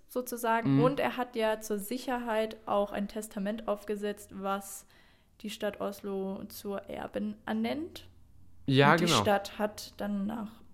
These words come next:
Speaker 1: <clears throat> und die Stadt hat dann nach seinem Tod auch, ja, eine, ich glaub, über tausend Werke und viertausend andere Zeichnungen
Speaker 2: Mhm,
Speaker 1: und sechs
Speaker 2: Skizzen und so.
Speaker 1: Skulpturen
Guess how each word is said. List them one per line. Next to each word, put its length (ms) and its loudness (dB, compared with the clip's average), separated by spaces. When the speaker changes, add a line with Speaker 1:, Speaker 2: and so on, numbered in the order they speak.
Speaker 1:
<clears throat> 1400 -4
und 120 4
die 80 2
Stadt 260 0
hat 160 -2
dann 120 4
nach 180 2
seinem 300 -2
Tod 340 0
auch, 720 4
ja, 360 0
eine, 240 0
ich 200 -8
glaub, 220 -2
über 220 -2
tausend 500 0
Werke 640 0
und 960 6
viertausend 1700 -2
andere 520 -2
Zeichnungen 720 -6
Speaker 2:
Mhm, 60 -2
Speaker 1:
und 100 -4
sechs 160 -6
Speaker 2:
Skizzen 320 -2
und 220 0
so. 80 2
Speaker 1:
Skulpturen 320 0